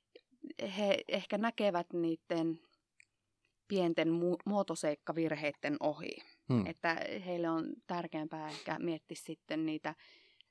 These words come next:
Speaker 1: että onko se tarina vetävä ja
Speaker 2: Joo.
Speaker 1: millainen maailma on ja
Speaker 2: Hmm.
Speaker 1: herättikö se muussa ajatuksia ja näin poispäin.
Speaker 2: Niin, niin, aivan.
Speaker 1: Ja he ovat myös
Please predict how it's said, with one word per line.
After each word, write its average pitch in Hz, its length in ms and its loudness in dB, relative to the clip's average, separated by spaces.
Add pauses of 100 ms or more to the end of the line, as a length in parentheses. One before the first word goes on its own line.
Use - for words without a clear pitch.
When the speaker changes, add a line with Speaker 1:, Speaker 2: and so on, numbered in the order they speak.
(400)
Speaker 1:
että - 280 -8
onko 180 200 -2
se 190 80 -4
tarina 165 500 2 (180)
vetävä 160 540 -2
ja 160 220 -6 (380)
Speaker 2:
Joo. 107 120 4
Speaker 1:
millainen 165 260 6
maailma 160 540 4
on 147 260 0
ja 127 60 4
Speaker 2:
Hmm. 104 80 4
Speaker 1:
herättikö 165 460 -2
se 160 200 0
muussa 156 440 0
ajatuksia 156 720 -2
ja 170 140 -4
näin 160 280 -6
poispäin. - 560 -4
Speaker 2:
Niin, 104 160 0
niin, 95 160 -6 (180)
aivan. 92 220 -6 (120)
Speaker 1:
Ja 160 340 0 (180)
he 190 60 -2
ovat 175 220 -2
myös 170 320 0